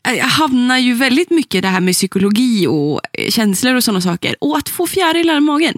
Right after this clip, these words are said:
pirr i magen, det är faktiskt din, din hjärna och din kropp som säger åt dig, "Spring åt andra hållet, din jävel." Faktiskt. Det är, du ska inte <laughs> vara nervös runt någon du tycker om. Du ska känna dig lugn och trygg.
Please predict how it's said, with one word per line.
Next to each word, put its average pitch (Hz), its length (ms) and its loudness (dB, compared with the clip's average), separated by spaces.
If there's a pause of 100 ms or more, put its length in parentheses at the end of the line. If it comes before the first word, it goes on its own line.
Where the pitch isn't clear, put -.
pirr 285 280 0
i 269 120 0
magen, 254 440 0 (380)
det 233 140 0
är 440 60 -2
faktiskt 226 380 -6
din, 190 360 0
din 190 340 0
hjärna 202 540 0
och 254 100 0
din 190 120 0
kropp - 340 -4
som 208 160 0
säger 180 300 0
åt 170 140 -2
dig, 226 120 -2
"Spring 320 420 -2
åt 330 60 -2
andra 226 240 0
hållet, 302 380 0
din 196 180 2
jävel." 170 520 -4 (1300)
Faktiskt. - 480 -4
Det 254 260 0
är, 214 200 -2
du 202 180 0
ska 339 140 0
inte - 280 -2
<laughs> 220 140 0
vara 277 140 2
nervös 180 760 -2
runt 175 240 -4
någon 175 220 -2
du 170 100 -4
tycker 175 300 -2
om. 185 260 -2 (120)
Du 185 80 -4
ska 180 160 -6
känna 175 220 -6
dig 185 140 -4
lugn 302 380 -2
och - 60 -14
trygg. 202 240 -6